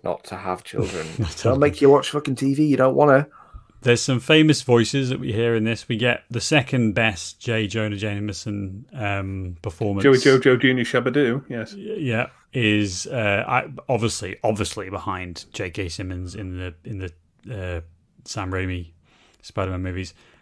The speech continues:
Speaker 2: Edward
Speaker 1: And the new ones.
Speaker 2: Asner. Say again?
Speaker 1: And the new ones. He's in the new ones as well. The, um, the Marvel, the new Marvel Cinematic Universe Spider-Man films have got him
Speaker 2: Yeah,
Speaker 1: in as
Speaker 2: yeah.
Speaker 1: J K Simmons.
Speaker 3: Homecoming and the likes, yes. That one.
Speaker 2: Edward Asner, obviously,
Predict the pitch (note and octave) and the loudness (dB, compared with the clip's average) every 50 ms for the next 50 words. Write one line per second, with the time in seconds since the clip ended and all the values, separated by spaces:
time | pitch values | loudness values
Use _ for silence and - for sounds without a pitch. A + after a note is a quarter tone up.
0 | _ _ _ _ _ - C3 C#3+ D3+ C#3+ D3 D3 C3+ - - B2+ D3 D#3+ D#3+ D3+ | _ _ _ _ _ 0 2 2 2 4 4 2 2 6 6 6 8 8 6 6
1 | D3+ E3 D3+ B2 A#2+ - - C#3+ - A#2+ G#2+ A2 - _ _ _ _ _ _ _ | 6 6 8 8 8 6 6 0 -2 -2 -2 -4 -4 _ _ _ _ _ _ _
2 | _ _ _ _ _ _ _ _ - - A2 G2+ G#2+ C3 D3 D3 _ _ _ _ | _ _ _ _ _ _ _ _ -6 -2 0 0 0 0 -2 -4 _ _ _ _
3 | _ _ _ - B2+ D3 D#3 D3 C#3 D3 D3 C3 A#2+ A#2 A#2 - B2+ B2 B2 C3 | _ _ _ 0 2 2 4 4 4 4 6 6 4 4 4 -2 -2 -4 -2 -2
4 | C3 B2 B2 C3 C3 B2 A2+ A2 G#2 G#2 G#2 A2+ A#2 A#2 A#2 A2 - - A#2 A2+ | 0 0 0 0 2 2 0 0 0 -4 0 2 2 2 0 -2 -4 -2 0 0
5 | A2 A2 A2 A2 A2 G#2+ G#2+ G#2+ G#2+ A2 G#2+ G#2+ G#2+ G#2 _ _ _ _ - B2 | 2 2 4 4 2 2 2 0 -2 -4 -6 -6 -8 -10 _ _ _ _ -6 -2
6 | A2+ A2+ A#2 A2+ A2 G#2+ A2 A2+ A#2 A2 A#2 A#2+ A#2 A2+ A2 A2 A2 G#2+ A2 - | 4 6 6 6 4 0 2 4 4 4 6 4 4 4 6 6 6 6 6 2
7 | - A#2 A2 A2+ A2+ A2+ G#2+ - A2 G#2+ G#2+ A2 A2 A2 - - G2+ G#2 G2+ G#2+ | 2 2 2 2 0 -2 0 -2 -2 0 4 2 2 2 2 2 2 2 2 2
8 | G#2 G2+ - G#2+ G2+ G2+ G2+ G#2+ G2+ - - - - G#2 G#2+ G#2+ G#2 G2 F#2+ G#2 | -2 -2 0 0 0 0 -2 -8 -10 0 0 0 2 4 4 4 4 4 2 0
9 | G#2 - - A2 G2+ G2+ G#2+ G2 E2 G#2+ G#2 - - D3 D3 C#3 C#3 - - A#2+ | -2 -4 -8 -8 -2 0 0 0 4 2 2 4 6 6 6 6 4 2 2 2
10 | A2+ A#2 A#2 A2+ A2 A2 G#2+ G#2+ - - A2+ G#2 G#2+ A2+ - - - - - - | 4 4 4 2 2 0 -2 -4 -2 -2 -2 0 0 -2 -2 -4 -8 -14 -10 -8
11 | C3+ A#2+ A#2 - - - _ _ _ - C3+ - C3+ B2+ C3+ C#3+ B2 C3 B2 B2+ | -8 -8 -8 -10 -16 -20 _ _ _ -6 -2 0 2 2 2 2 2 2 2 2
12 | B2 A#2 A#2 G#2 G#2 A#2+ C#3 D3 - A2 G2 G#2 - - A2 G2+ F#2+ | 2 0 0 0 0 0 -2 -2 -4 -4 -4 -4 -6 -4 -4 -4 -4